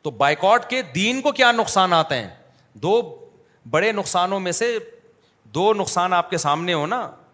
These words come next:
تو ان میں سے دیکھا جاتا ہے بڑا نقصان کس چیز میں ہو رہا ہے۔ تو بڑے نقصان سے بچنا تقوی کا تقاضا ہے، اور خاص طور پہ YouTube کی ارننگ کو تو ناجائز کہنے میں آپ کے ملک کا جو بیڑا غرق ہوگا نا، ایک ہی سورس آف انکم بچی ہے باہر سے ڈالر لانے کی،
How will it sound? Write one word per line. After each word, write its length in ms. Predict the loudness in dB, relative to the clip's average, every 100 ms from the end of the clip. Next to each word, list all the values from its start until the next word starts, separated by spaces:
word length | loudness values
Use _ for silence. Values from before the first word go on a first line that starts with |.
| _
تو 160 | -8 -6
ان 180 | -6 -4
میں 100 | -4
سے 100 | -4
دیکھا 220 | -2 -2
جاتا 200 | 0 0
ہے 40 | 2
بڑا 220 | 4 6
نقصان 360 | 4 2 2 2
کس 180 | -2
چیز 180 | -2 -2
میں 100 | 0
ہو 140 | 0 -2
رہا 100 | -4
ہے۔ 100 | -8 -18 _ _ _ _ _ _ _ -12
تو 60 |
بڑے 320 | -2 4 4
نقصان 440 | 4 2 2 2 2
سے 100 | 2
بچنا 340 | 0 2 -2 0
تقوی 300 | -2 -2 0
کا 80 | 0
تقاضا 440 | 0 0 0 0
ہے، 140 | -2 -4 -12 _ _ -4
اور 160 | -2
خاص 340 | 0 0 0 0
طور 120 | -4
پہ 120 | -4 -4
YouTube 420 | -6 -6 -8 -6
کی 140 | -4
ارننگ 260 | -2 -4 -6
کو 100 | -6
تو 120 | -4
ناجائز 460 | -2 0 0 0 -2
کہنے 280 | -6 -6 -6
میں 180 | -4 -4
آپ 300 | -2 -2 -2
کے 100 | -4
ملک 420 | -4 -2 0 2
کا 80 | 2
جو 140 | 2 4
بیڑا 200 | 4 6
غرق 240 | 4 4
ہوگا 240 | 2 2
نا، 140 | 4 2 0 -12 -8
ایک 380 | -4 -4 -2
ہی 120 | -4 -4
سورس 380 | 2 2 2
آف 140 | 0 -2
انکم 320 | -2 -2 0
بچی 280 | -2 0 -2
ہے 40 | 2
باہر 240 | 4 4
سے 120 | 2
ڈالر 260 | 2 4 4
لانے 280 | 4 2 -2
کی، 200 | -8